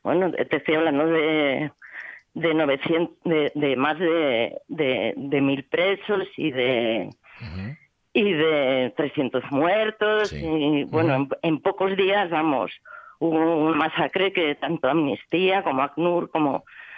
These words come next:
Speaker 1: la Organización de Estados Americanos, todo el mundo levantó la cabeza, ¿no?
Speaker 2: Ujú.
Speaker 1: Y puso ahí el foco.
Speaker 2: Todos lo denunciaron. ¿Sirvió para algo, por cierto, denunciarlo? ¿Y sirvió para algo esa manifestación? Bueno, esa, más que manifestación, eh,
Speaker 1: No,
Speaker 2: e-, ese
Speaker 1: no,
Speaker 2: movimiento
Speaker 1: sí.
Speaker 2: de dos mil dieciocho, Begoña?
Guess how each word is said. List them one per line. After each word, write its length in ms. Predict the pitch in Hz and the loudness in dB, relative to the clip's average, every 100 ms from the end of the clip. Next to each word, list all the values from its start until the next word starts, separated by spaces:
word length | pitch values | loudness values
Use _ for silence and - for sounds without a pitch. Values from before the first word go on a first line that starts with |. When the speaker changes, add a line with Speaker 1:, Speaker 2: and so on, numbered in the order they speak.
| - - - | -20 -18 -2
Speaker 1:
la 100 | 165 | 0
Organización 520 | 156 151 170 165 175 | 2 0 0 0 0
de 60 | 165 | 0
Estados 320 | 180 143 160 | 0 -2 0
Americanos, 680 | 160 156 156 156 190 226 220 | 0 2 0 0 2 0 0
todo 140 | 180 | 0
el 40 | 180 | 2
mundo 300 | 175 156 151 | 2 2 2
levantó 340 | 151 165 147 | 2 2 0
la 100 | 147 | 0
cabeza, 460 | 147 139 214 - 143 | 0 0 0 0 0
¿no? 240 | 190 220 | 0 -2
Speaker 2:
Ujú. 200 | - 90 | -6 -6
Speaker 1:
Y 120 | 127 127 | -6 -6
puso 340 | 131 156 - | -8 -6 -2
ahí 140 | 127 147 | 0 0
el 180 | - 139 | -2 -4
foco. 380 | - 190 - 143 | -2 -2 -4 -4
Speaker 2:
Todos 220 | 95 107 | -4 -2
lo 80 | 123 | -2
denunciaron. 360 | 120 117 127 117 | -2 -2 -2 -4
¿Sirvió 320 | - 123 123 139 | -4 -2 0 2
para 220 | 180 143 | 2 2
algo, 340 | 113 120 202 - | 0 -2 -4 -6
por 140 | 98 | -6
cierto, 260 | 87 113 139 | -4 -4 -4
denunciarlo? 420 | 117 98 131 147 | -2 -2 -2 -2
¿Y 20 | |
sirvió 280 | 123 101 120 | -2 -4 -2
para 180 | 127 123 | -2 0
algo 260 | 123 117 120 | 0 0 -2
esa 220 | - 120 | -2 -4
manifestación? 720 | 120 107 110 104 120 120 107 | -4 -4 -6 -6 -4 -2 -4
Bueno, 200 | 95 92 | -6 -6
esa, 200 | 82 98 95 80 82 | -6 -6 -6 -12 -10
más 200 | 92 - | -8 -6
que 80 | |
manifestación, 600 | 104 98 87 82 80 135 - - - - - - | -4 -4 -6 -6 -4 -4 -4 -12 -20 -20 -20 -12
eh, 500 | - 98 101 98 98 | -6 -2 0 -2 -2
Speaker 1:
No, 40 | - | -2
Speaker 2:
e-, 220 | - - | -2 0
ese 140 | - | 2
Speaker 1:
no, 60 | 131 | 2
Speaker 2:
movimiento 340 | 131 135 135 | 2 2 2
Speaker 1:
sí. 20 | |
Speaker 2:
de 60 | 127 | 2
dos 120 | 123 | 0
mil 120 | 123 | -2
dieciocho, 460 | 120 107 101 95 131 | -4 -4 -6 -6 -6
Begoña? 380 | 104 87 117 | -6 -6 -8